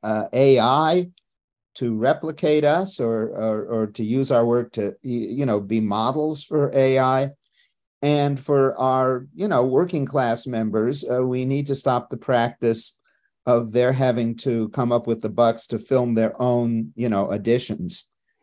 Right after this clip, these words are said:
uh, which is, I think, a rather outrageous, uh, relatively new development in, uh, in studio land." So the, the streaming remains difficult, and that was an issue across all of the guilds.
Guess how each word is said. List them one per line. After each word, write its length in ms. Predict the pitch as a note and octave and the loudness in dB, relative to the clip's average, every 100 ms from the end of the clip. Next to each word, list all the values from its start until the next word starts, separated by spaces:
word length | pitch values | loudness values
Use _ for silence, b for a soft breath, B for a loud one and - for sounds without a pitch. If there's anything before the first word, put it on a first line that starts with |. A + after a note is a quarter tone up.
| _ - | _ -4
uh, 300 | A2+ G#2+ G#2+ | 0 0 0
which 240 | G#2+ G#2+ | -2 -4
is, 160 | G#2+ G#2 | -4 -4
I 100 | G#2 | -4
think, 200 | G#2+ G2+ | -4 -4
a 40 | |
rather 400 | G2 G#2 G2+ G#2 | -2 0 0 0
outrageous, 840 | E2+ G2+ G2+ G#2+ A2+ G#2+ F#2+ - - - | 0 0 0 0 0 -2 -4 -6 -12 -8
uh, 280 | A2 G2 G2+ F#2+ F#2+ | -2 -2 -2 -6 -6
relatively 600 | G#2 A2 G#2 G2+ G2+ G2 | 0 0 0 -2 -4 -4
new 180 | G#2 | -4
development 640 | F#2+ F#2 G#2 G2+ G2 F#2 - | -4 -2 0 0 -4 -6 -8
in, 320 | G2+ G2 F#2 | -6 -6 -4
uh, 220 | F#2+ F2+ F2+ _ b b b b b - | -4 -4 -6 _ b b b b b -6
in 140 | A2 | -4
studio 520 | A2 - D3 C3+ G2+ | -4 0 2 2 2
land." 420 | F2+ F#2+ F2 E2 - | 0 -4 -8 -10 -4
So 440 | D#3 D3 C3+ - _ _ _ _ _ _ _ | 4 6 6 2 _ _ _ _ _ _ _
the, 160 | C#3+ D#3 | -14 -12
the 220 | C#3+ E3+ | -6 -4
streaming 540 | - - A3+ A3+ G#3 E3 | -4 0 2 4 2 0
remains 500 | C#3+ C#3 C3 B2 A2 | 0 0 0 -4 -2
difficult, 580 | B2 B2 - A2+ B2+ | -4 -4 -2 0 0
and 120 | D3 C3+ | -2 -2
that 200 | D3 C#3+ | 0 -2
was 300 | C3+ B2+ B2+ | -4 -2 -4
an 120 | B2 | -2
issue 300 | A#2+ C3 A#2 | -2 -2 -4
across 640 | A2 C#3+ B2+ A#2 - - _ _ _ _ _ | -4 2 4 4 -2 -14 _ _ _ _ _
all 300 | C3 C#3+ C#3+ | 4 6 6
of 120 | B2 | 2
the 80 | G2+ | -2
guilds. 720 | A2 A2+ G2+ F2 C3 D#3 - | -4 -2 -2 -2 -4 -8 -18